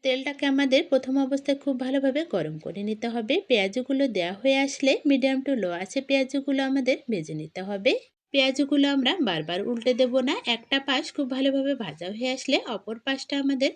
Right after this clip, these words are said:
ভালোভাবে ভেজে নিতে হবে। এভাবে পেঁয়াজু ভাজলে পেঁয়াজুর মধ্যে খুব বেশি তেল প্রবেশ করে না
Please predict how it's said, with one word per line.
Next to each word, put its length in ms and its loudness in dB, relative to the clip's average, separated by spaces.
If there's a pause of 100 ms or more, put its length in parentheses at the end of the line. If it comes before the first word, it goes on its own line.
ভালোভাবে 460 -10
ভেজে 260 -10
নিতে 260 -8
হবে। 300 2 (640)
এভাবে 320 4
পেঁয়াজু 440 4
ভাজলে 340 2 (100)
পেঁয়াজুর 380 4
মধ্যে 320 2 (140)
খুব 180 0
বেশি 300 2
তেল 200 0
প্রবেশ 400 -6
করে 260 0
না 120 0